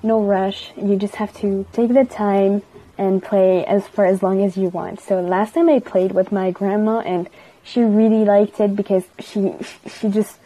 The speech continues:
liked remembering things, and she was telling me stories of, "Oh, I remember when I went there. Oh, I remember your grandpa used to take me there." And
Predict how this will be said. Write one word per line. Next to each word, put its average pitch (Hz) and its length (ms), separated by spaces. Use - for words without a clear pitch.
liked 202 500
remembering 208 640
things, 233 340
and 208 180
she - 100
was 196 160
telling 190 340
me 185 80
stories 196 460
of, 196 160
"Oh, 220 160
I 220 100
remember 208 500
when 196 220
I 175 100
went 214 420
there. 214 420
Oh, 214 160
I 214 120
remember 202 480
your 190 220
grandpa 214 400
used 220 280
to 220 80
take 214 260
me 214 100
there." 208 200
And 190 220